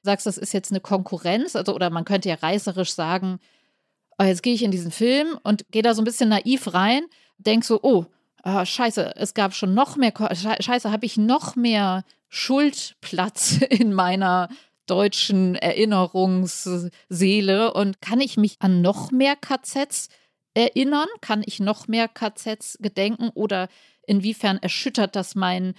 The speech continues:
Singularitätsbewusstsein für Auschwitz?“ So, da können wir jetzt zynisch oder flapsig sagen, „Na ja, ein Glück“, sagt ja Hannah Arendt, „war alles nur ein Probelauf.“ Dann könnte man das ja sogar inhaltlich oder so, wie du es jetzt referiert hast, ja miteinander verknüpfen und sagen, „Okay, das war,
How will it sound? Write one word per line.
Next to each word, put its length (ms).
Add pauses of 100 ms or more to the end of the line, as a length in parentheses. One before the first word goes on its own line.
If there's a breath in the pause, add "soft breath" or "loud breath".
(120)
Singularitätsbewusstsein 1800
für 260
Auschwitz?“ 580
So, 220 (380 soft breath)
da 80
können 220
wir 60
jetzt 160
zynisch 380
oder 280 (100)
flapsig 500
sagen, 260
„Na 100
ja, 160
ein 200
Glück“, 380
sagt 320
ja 160
Hannah 200
Arendt, 300
„war 140
alles 260
nur 140
ein 80
Probelauf.“ 640
Dann 140
könnte 260
man 140
das 160
ja 180 (240 soft breath)
sogar 340
inhaltlich 500
oder 160
so, 120
wie 100
du 80
es 100
jetzt 220 (280 soft breath)
referiert 420
hast, 180
ja 80
miteinander 480
verknüpfen 600
und 120
sagen, 220
„Okay, 220
das 200
war, 160